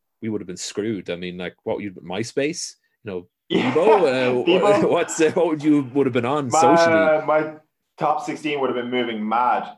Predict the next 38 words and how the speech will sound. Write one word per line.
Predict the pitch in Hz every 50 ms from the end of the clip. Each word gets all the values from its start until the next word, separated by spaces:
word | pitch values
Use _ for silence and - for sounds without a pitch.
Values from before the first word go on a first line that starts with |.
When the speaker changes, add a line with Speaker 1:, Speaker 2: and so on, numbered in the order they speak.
| _ -
Speaker 2:
Uh, | 131 139 139 143 147 143 139 - 196 180
Speaker 1:
<laughs> |
Speaker 2:
but, | 202 294 294 302
uh, | 311 330 - - - - 277 254 - - - 294 262 247 - - - - - - - - - 277
<laughs> | 254 - -
I'd | 170 175 185 190 190
be | 185 190 180
like, | 170 170 170 165 160 156 151 147 135
I'd | 135 139 156 170 170 165
be, | 165 151 143 131
man, | 127 123 139 143 143 139 131 113
I | 113 131
would | 147 147
have | 139 123
been | 127 120
crazy. | - - 135 135 135 131 120 110 104 104
But, | - 135 135 139
uh, | 135 131 131 131 131 127 123 123 - -
but | 135 135
yeah, | 143 170 165 147 - 113
no, | 120 143 165 - - _
definitely. | 123 127 127 - 127 113 98
I | 87 90
think | 92 110 113 104 _ _ -
I, | 101 104 107 _ - 104
I | 107 104 98 95 90 _ _ _
agree | _ 104 101 107
with | 107 104
it | 95 85 _ _
completely. | _ 90 _ 101 104 92 95 92 85 _
And | _ 80
I | 90 95 _
think, | 95 95 95 92 _ 104 110
again, | 107 104 107 107 107 104 101 95 _ _ _ _ _ _ _ _ _ _ -
it's | 113 110 -
that | 127 117 113 -
kind | - 110 107
of | 107 101 -